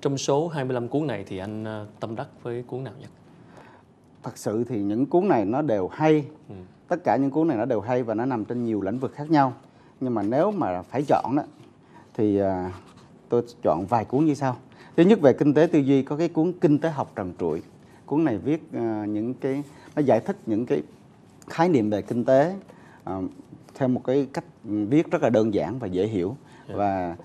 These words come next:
Speaker 2: ừm, những người mà không có cơ bản kinh tế đọc vẫn được. À, đó là cái cuốn chúng ta nên đọc. Cái cuốn mà, những cuốn về chiến lược rất là hay, Đại Dương Xanh rồi, nhưng mà tôi,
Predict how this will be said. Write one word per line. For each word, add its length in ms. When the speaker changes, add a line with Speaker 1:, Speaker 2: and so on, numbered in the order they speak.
Speaker 2:
ừm, 360
những 140
người 160
mà 100
không 220
có 60
cơ 160
bản 220
kinh 140
tế 120
đọc 200
vẫn 140
được. 220
À, 120
đó 80
là 120
cái 80
cuốn 240
chúng 120
ta 100
nên 180
đọc. 160
Cái 120
cuốn 380
mà, 440
những 140
cuốn 160
về 100
chiến 200
lược 300
rất 120
là 80
hay, 240
Đại 160
Dương 160
Xanh 240
rồi, 160
nhưng 120
mà 140
tôi, 220